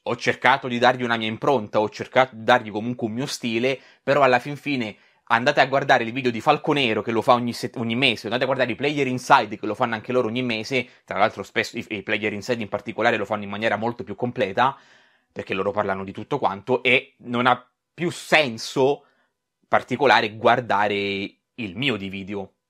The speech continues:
Io so, perché ovviamente ho i dati, quali sono i tipi di contenuti che fanno meno visual in generale. Ci sono le uscite del mese, che sono quello che fa veramente meno visual di tutto,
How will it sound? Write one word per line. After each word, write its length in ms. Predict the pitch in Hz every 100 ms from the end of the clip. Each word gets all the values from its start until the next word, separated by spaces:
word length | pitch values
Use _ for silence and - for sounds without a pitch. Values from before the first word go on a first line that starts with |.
| _ _ _ _ _ -
Io 200 | 196 214
so, 400 | - 151 104 - _ _ _
perché 280 | 95 - 101
ovviamente 360 | 95 104 110
ho 160 | 107 107
i 60 | 107
dati, 540 | 110 95 - 120 123
quali 320 | - 147 135
sono 240 | 123 139 123
i 40 |
tipi 220 | 135 139
di 80 | 117
contenuti 560 | 120 123 123 120 127 127
che 100 | 107
fanno 360 | - 117 113
meno 460 | 117 123 120 120 -
visual 500 | 120 123 117 - 110
in 120 | 107
generale. 540 | 107 104 104 87 95 95
Ci 140 | -
sono 400 | - 95 95 92 _ _ _ _ _ _ _ _ _ _
le 160 | 135 135
uscite 400 | 131 - 196 151
del 120 | 120
mese, 520 | 120 110 - 165 214 _ _ -
che 100 | 113
sono 220 | 123 107
quello 200 | 131 117
che 80 | 104
fa 120 | 113
veramente 460 | 104 110 113 - -
meno 380 | 110 127 104 98
visual 280 | 110 113
di 120 | 101 110
tutto, 480 | 107 - 170 185